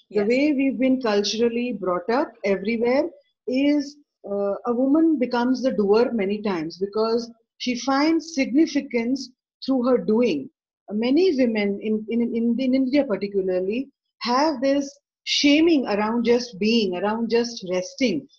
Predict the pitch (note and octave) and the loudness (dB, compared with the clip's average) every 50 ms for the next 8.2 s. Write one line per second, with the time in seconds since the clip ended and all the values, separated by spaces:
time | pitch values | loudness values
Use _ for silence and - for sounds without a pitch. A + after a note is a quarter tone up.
0 | _ _ - G#3 A3 G3+ - - C#4 C#4 C#4 C4+ C4 B3+ C4 C4+ C#4 D4+ F#4 F#4+ | _ _ -18 -16 -16 -10 -4 -4 -2 -2 0 0 2 2 2 2 2 4 4 4
1 | F#4 C#4+ C#4+ D#4 C4+ A#3 C4+ C4+ C#4 C4 B3+ C4 C4+ B3 A#3 B3 B3 B3 B3 - | 2 2 0 0 2 2 2 2 2 0 0 0 0 0 0 0 0 -2 -4 -10
2 | - _ _ _ _ _ - F#3 F3+ G#3 B3 D4+ E4 - - - - - - _ | -20 _ _ _ _ _ -8 -2 0 2 2 2 2 -2 -8 -14 -16 -18 -18 _
3 | - - A3+ A#3+ A#3 - - C4+ D4 D4+ C#4+ A#3+ B3 C4 D4+ D#4 E4 E4 B3 A3+ | -6 -2 0 0 0 2 2 4 4 4 4 2 2 0 2 2 2 0 0 0
4 | D4+ D4 B3+ B3+ A#3 A3 G#3+ G#3+ G#3 G#3 A3+ B3+ C4+ A3+ G#3 B3 A#3 A3+ G3+ F#3+ | 0 0 2 2 2 2 2 2 0 0 0 -2 -2 0 2 2 2 2 0 -2
5 | G#3 G#3 A3+ A3+ G3+ G#3+ G3+ G3 G#3+ A#3 B3+ - - _ _ _ _ _ _ - | 0 2 2 2 2 2 2 2 2 0 0 -2 -6 _ _ _ _ _ _ -2
6 | A3+ A#3 B3 C4+ B3+ A3+ C4+ C4+ C4 - E3+ D#3 F3 A#3 C4 C#4 D4+ D#4+ D4+ - | 0 2 2 2 2 2 2 0 0 -2 -6 -4 0 2 4 4 4 2 0 -2
7 | - - _ _ _ _ - - A3 A#3 B3+ C4 - B3+ B3 B3 - B3+ A#3+ B3 | -6 -20 _ _ _ _ -2 0 2 2 2 2 2 0 0 -2 -2 -2 -2 0
8 | B3 B3 B3+ B3+ | 0 0 -2 -2